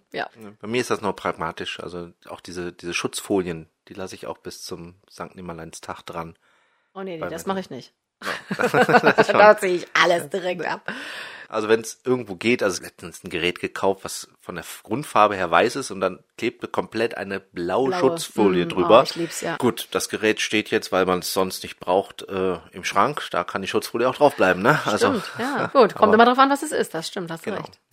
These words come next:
Speaker 2: Also es tut seine Funktion auch vom Schrank aus, deswegen <laughs> ist es, äh, ganz okay. Da hab ich Schutzfolie drauf gelassen, aber sonst auch so, wenn's auf Display oder auf irgendwelchen anderen Dingen sind, wo, warum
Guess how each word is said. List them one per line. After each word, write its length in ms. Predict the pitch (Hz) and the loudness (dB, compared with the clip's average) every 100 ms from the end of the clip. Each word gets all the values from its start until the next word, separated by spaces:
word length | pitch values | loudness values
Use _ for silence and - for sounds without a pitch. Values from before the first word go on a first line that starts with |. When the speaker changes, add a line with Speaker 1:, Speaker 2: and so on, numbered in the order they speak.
| - - | -16 -10
Speaker 2:
Also 220 | 90 92 | -6 -6
es 160 | - | -6
tut 180 | - 135 | -2 2
seine 180 | 110 107 | 2 2
Funktion 460 | - 107 - 117 110 | -4 -4 2 2 4
auch 240 | 113 - | 0 0
vom 220 | - 104 | -8 -6
Schrank 400 | - 107 113 - | -2 0 0 2
aus, 300 | 127 151 147 | 4 4 2
deswegen 480 | 107 104 113 117 120 | -4 0 0 0 0
<laughs> 260 | - - 175 | -2 2 4
ist 180 | 180 | 6
es, 180 | 131 - | 4 6
äh, 260 | 120 110 95 | 6 6 6
ganz 200 | 120 123 | 4 4
okay. 280 | - 123 - - - | 0 0 -2 -6 0
Da 100 | 104 | 2
hab 80 | 156 | 2
ich 80 | 151 | 2
Schutzfolie 400 | 151 - 127 110 | 2 6 6 6
drauf 180 | 113 | 4
gelassen, 400 | - 98 117 143 - - - - | 4 2 2 -2 -12 -16 -14 -8
aber 100 | 101 | -2
sonst 220 | 101 110 - | 0 0 0
auch 160 | 113 | 0
so, 160 | - 90 | 0 -8
wenn's 180 | 90 - | -10 -14
auf 100 | 85 - | -16 -14
Display 540 | 98 - 95 90 87 | -14 -12 -12 -8 -8
oder 260 | 80 80 73 | -8 -8 -8
auf 200 | - - | -10 -16
irgendwelchen 420 | - 82 - - | -16 -16 -16 -14
anderen 300 | 101 98 90 | -10 -10 -8
Dingen 280 | 95 92 90 | -8 -8 -10
sind, 380 | - 92 92 - | -8 -8 -10 -16
wo, 360 | - 98 - _ _ 160 - - | -14 -12 -12 _ _ _ -20 -18
warum 320 | - 156 | -16 -18